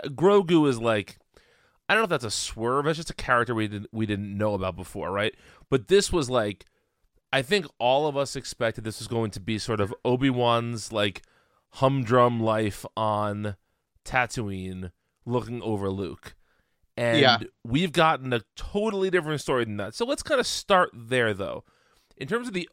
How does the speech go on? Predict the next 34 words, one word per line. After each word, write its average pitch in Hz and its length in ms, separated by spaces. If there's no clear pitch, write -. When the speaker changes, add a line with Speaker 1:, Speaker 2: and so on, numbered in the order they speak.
Speaker 1:
overall 165 760
tone, 156 760
the 127 220
overall 139 960
sort 131 180
of 117 100
feel 170 540
of 127 180
the 120 80
show, 98 640
do 127 80
you 113 120
folks 92 300
like 101 320
it? 285 140
Do 101 100
you 90 120
not 98 360
like 127 120
it? 110 120
Do 98 80
you 110 120
wish 117 300
it 156 80
was 110 200
more 117 280
what 113 80
we 95 100
thought 117 280
it 131 40
was 135 120
going 160 180
to 151 80
be? 165 260